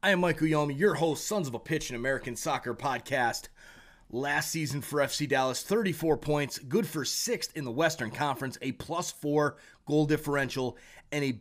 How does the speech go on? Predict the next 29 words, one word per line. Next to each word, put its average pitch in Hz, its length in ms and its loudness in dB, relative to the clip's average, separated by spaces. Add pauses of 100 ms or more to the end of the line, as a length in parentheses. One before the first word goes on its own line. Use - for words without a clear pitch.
big-time 135 520 4
playoff 131 400 2
victory 127 420 -4 (100)
at 165 300 4
the 120 80 -6
Portland 139 400 -2
Timbers. 151 480 2 (1000)
An 147 100 -2 (100)
awesome 131 420 0
shootout. 90 580 -6
What 160 280 4
a 156 40 2
shootout 156 480 2
that 135 180 4
was, 131 440 2 (260)
and 104 120 -8
what 160 160 6
a, 110 100 0
what 160 200 4
a 180 40 2
performance 120 840 -4
by 120 320 2
Dallas 107 540 -4 (100)
in 151 180 0
that 127 200 0
playoff 123 420 2
round 120 220 0
against 117 300 -2
Portland. 120 460 0